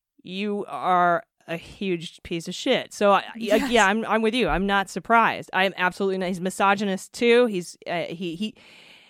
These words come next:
Speaker 1: and if you see a photo of this guy, I have no idea who convinced him he is part of a master race, 'cause,
Speaker 2: <laughs>
Speaker 1: dude.
Speaker 2: <laughs> I
Speaker 1: um,
Speaker 2: haven't looked. <laughs>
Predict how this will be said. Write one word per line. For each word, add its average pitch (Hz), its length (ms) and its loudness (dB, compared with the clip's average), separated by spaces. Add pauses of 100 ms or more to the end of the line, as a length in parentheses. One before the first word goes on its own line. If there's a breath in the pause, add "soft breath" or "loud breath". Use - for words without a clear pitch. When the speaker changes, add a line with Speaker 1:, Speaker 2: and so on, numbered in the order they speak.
(180 loud breath)
Speaker 1:
and 208 400 2
if - 260 0
you 220 100 2
see 320 220 -2
a 320 80 6
photo 233 320 4
of 180 100 4
this 165 140 -6
guy, 151 400 -2
I 196 160 2
have 220 140 2
no 190 180 0
idea 165 640 -2
who 185 100 -4
convinced 170 460 -6
him 151 320 -6
he 165 340 -6
is 175 360 -8
part 170 240 -2
of 170 60 -4
a 170 60 -4
master 160 440 -6
race, 220 400 -2
'cause, 160 580 -6 (160)
Speaker 2:
<laughs> - 180 -6
Speaker 1:
dude. 117 300 -8 (320)
Speaker 2:
<laughs> 302 140 -8
I 339 120 4
Speaker 1:
um, 339 60 2
Speaker 2:
haven't 311 440 0
looked. 294 600 -8
<laughs> 339 60 -8